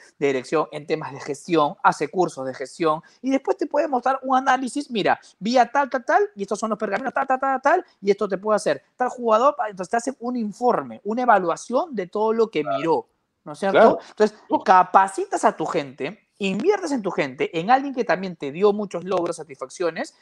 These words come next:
Speaker 1: para que se encargue de solucionarte contrataciones, de ayudarte en contrataciones.
Speaker 2: Claro.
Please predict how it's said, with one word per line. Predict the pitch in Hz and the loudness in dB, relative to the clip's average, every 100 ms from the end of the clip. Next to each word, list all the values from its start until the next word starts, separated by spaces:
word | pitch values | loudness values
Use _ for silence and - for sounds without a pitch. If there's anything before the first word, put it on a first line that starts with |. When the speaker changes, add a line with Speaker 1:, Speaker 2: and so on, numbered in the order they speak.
| _ - | _ 2
Speaker 1:
para | 180 180 | 4 4
que | 180 | -2
se | 196 | -6
encargue | 190 294 294 269 | -4 -4 -4 -4
de | 240 381 - _ | -2 -2 -6 _
solucionarte | - 185 185 165 170 247 302 285 - | -4 -2 -2 -4 0 0 -2 -8 -8
contrataciones, | 240 202 - - 123 311 330 156 143 | -8 -2 -4 -4 -10 -6 -6 -4 -4
de | |
ayudarte | 139 143 170 330 - | -6 -4 0 0 -2
en | 165 | -8
contrataciones. | 143 135 131 135 123 127 107 92 - 160 | -10 -10 -10 -10 -10 -10 -10 -14 -10 -8
Speaker 2:
Claro. | - | -8